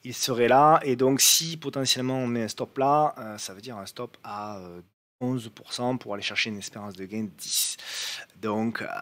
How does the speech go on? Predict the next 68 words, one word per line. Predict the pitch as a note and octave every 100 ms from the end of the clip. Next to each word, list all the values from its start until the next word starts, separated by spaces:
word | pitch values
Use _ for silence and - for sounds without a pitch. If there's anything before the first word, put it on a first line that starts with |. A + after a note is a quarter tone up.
| G1+ -
pff, | - - -
donc | C#2+ F2
c'est | - -
pas, | F#2+ G#2
c'est | - -
pas | A2+
foufou. | - - - - D3 D#3+ - - - - -
Euh, | A#2+ A2 G#2+ G#2+ G#2+ G#2 F#2
et | A#2 A2
ensuite | A2 A#2 C#3+ B2+
aller | A#2
chercher | A2 A2 - B2+
les | A#2
derniers | A2 A2 G#2+
plus | -
hauts | A#2 B2+ C#3
à | - A#2
six | - -
quatre-vingt-onze. | - - B2 F#2+ G2+
Mais | G#3+
pour | D3+ -
ceux | F#3
qui | -
sont | - D3
intéressés, | C3 C3+ B2 - C3+ D3
pourquoi | D3 A#2 - A2
pas, | B2+ D3+ - - - - -
ça |
peut | - B2+
quand | A2+
même | A#2
se | -
tenter. | B2 G#2 - - _ _ _
Avec | G2+ G2 A2+ -
là | F#2
aussi, | G2 C3 C3+ - - - - C3
euh, | G#2
on | F2+
voit, | F#2+ A#2+
hein, | A2+
il | B2+
y | G#2
a, | F#2
il |
y | F#2+
a |
une | F#2
réduction | G#2 G#2+ -
des | A2 G2+
volumes | F#2+ A#2 C#3
qui | B2 -
fait | -
qu'à | - A2
un |
moment | G#2 G2
donné, | G#2 C#3
s'il | B2+
y | A2
a |
des | G2+
volumes | G#2+ G#2
qui | G#2+
rentrent, | G#2 G#2+ -
ça | G#2+
peut, | - C3 A#2 G#2
le |
mouvement | A2+ A#2 C3+ D3+ D3+
peut | - D3+ E3